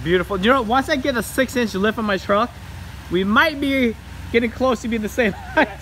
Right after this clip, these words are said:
Speaker 2: I think, yeah, man. I mean, I got thirty-five, so, like, I mean, my tires are just a little bigger, but, like, yeah, dude, dude, we'll be right around that same height, man.
Speaker 1: Dude. So what we're doing is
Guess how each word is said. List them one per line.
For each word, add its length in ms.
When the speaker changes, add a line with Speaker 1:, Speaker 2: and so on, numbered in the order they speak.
Speaker 2:
I 80
think, 160
yeah, 180
man. 140
I 60
mean, 160
I 60
got 200
thirty-five, 720
so, 60
like, 120
I 40
mean, 100
my 100
tires 320
are 100
just 160
a 40
little 260
bigger, 220
but, 220
like, 220
yeah, 200
dude, 140
dude, 120
we'll 80
be 180
right 140
around 260
that 120
same 120
height, 200
man. 540
Speaker 1:
Dude. 440
So 120
what 160
we're 140
doing 360
is 180